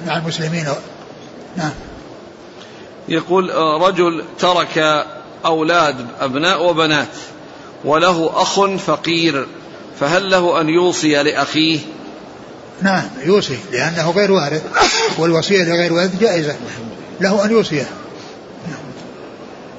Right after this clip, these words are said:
Speaker 2: طيب، يقول
Speaker 1: لكن
Speaker 2: إذا تو-
Speaker 1: الوصية كما هو معلوم في حدود الثلث أقل.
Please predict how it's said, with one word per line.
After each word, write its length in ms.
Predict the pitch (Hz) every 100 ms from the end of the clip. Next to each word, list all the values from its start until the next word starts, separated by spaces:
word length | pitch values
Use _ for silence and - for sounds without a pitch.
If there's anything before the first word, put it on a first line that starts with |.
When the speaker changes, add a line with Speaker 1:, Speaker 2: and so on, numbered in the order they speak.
| - - - - - - - - 185 - 139 151 - - - - - - - - - - 214 - - - - - - - 170
Speaker 2:
طيب، 240 | 170 165
يقول 240 | 160 185
Speaker 1:
لكن 120 | 170 180
Speaker 2:
إذا 180 | 175
تو- 80 | 165
Speaker 1:
الوصية 300 | 165 208 175
كما 220 | 156 170
هو 140 | 160 160
معلوم 380 | 131 156 208 214 - - - - - -
في 100 | 202
حدود 240 | 214 214
الثلث 400 | 208 - 254 208
أقل. 340 | 190 170 165